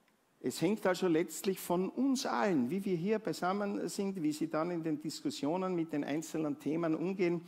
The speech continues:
Es hängt von uns allen, von einer wirklich klugen und offenen, unaufgeregten Meinungsbildung und von daraus konsequent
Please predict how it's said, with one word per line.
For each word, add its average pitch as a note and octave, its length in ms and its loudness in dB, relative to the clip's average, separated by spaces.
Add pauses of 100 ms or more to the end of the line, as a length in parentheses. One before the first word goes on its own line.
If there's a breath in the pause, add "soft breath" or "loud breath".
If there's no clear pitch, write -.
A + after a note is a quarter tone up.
(180 loud breath)
Es - 180 0
hängt A3 220 4
von G3 180 2
uns F3+ 180 0
allen, B3+ 440 6
von F#3+ 220 2
einer F3+ 180 4
wirklich A3 400 0
klugen A#3 460 4
und D3 180 0 (140)
offenen, F#3 720 4
unaufgeregten D#3+ 1000 2
Meinungsbildung G3 720 2 (720 loud breath)
und A#2 200 -4
von A2 280 -2
daraus E3+ 540 4
konsequent E3+ 1120 2